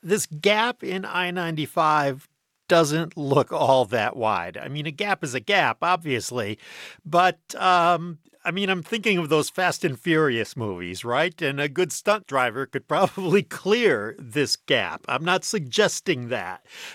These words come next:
But how much pain is that little gap, uh, causing the local and national economy right now?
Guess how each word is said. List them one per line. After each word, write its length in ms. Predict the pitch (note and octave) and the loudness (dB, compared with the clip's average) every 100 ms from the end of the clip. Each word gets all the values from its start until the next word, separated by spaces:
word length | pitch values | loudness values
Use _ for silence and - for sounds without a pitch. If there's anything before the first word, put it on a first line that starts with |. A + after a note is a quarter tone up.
| - _ | -20 _
But 200 | G3+ F#3+ | 2 2
how 280 | E3 B3+ C4 | 0 2 2
much 800 | A#3+ G#3+ G3+ G3 G3+ G3+ - - _ | 0 -12 -8 -2 2 2 0 -10 _
pain 760 | - F#3+ F#3+ F3 D3 C3 C3 - | -4 0 2 0 -4 -6 -10 -8
is 340 | D#3+ D#3+ B2+ | -4 -4 -6
that 540 | C#3+ D3 C#3 C#3 - C3 | -8 -2 0 0 -4 -6
little 420 | C3 D#3+ A3+ G3+ | 0 2 2 0
gap, 500 | A#3+ B3+ G3+ B2 - _ _ _ - | -2 -2 -2 -4 -8 _ _ _ -8
uh, 160 | - - - | -6 -6 -4
causing 480 | - F3+ D3 F#3 D#3+ | 0 2 2 -2 -2
the 120 | D#3 | 0
local 460 | D#3 D#3+ D#3+ E3 D3 | 4 2 2 -2 -2
and 100 | D3+ | -2
national 460 | C#3+ - D#3 C#3 | -2 -2 -4 -6
economy 420 | - D#3+ D3 A#2+ | -2 0 0 -2
right 200 | E2+ E2+ | -6 -8
now? 240 | - D2+ | -12 -14